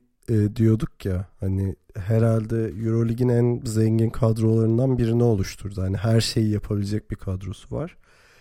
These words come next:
E, bakalım ne olacak diye ve gerçekten de o zenginliği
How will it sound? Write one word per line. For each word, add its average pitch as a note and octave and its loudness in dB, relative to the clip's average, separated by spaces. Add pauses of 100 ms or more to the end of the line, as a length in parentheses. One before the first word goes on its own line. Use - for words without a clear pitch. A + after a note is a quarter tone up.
(200)
E, G2+ -2
bakalım A2 2
ne A2 4
olacak G2+ -2
diye D3+ -4
ve C3+ -2
gerçekten B2 0
de C#3+ 2
o C3+ 2
zenginliği A#2+ 0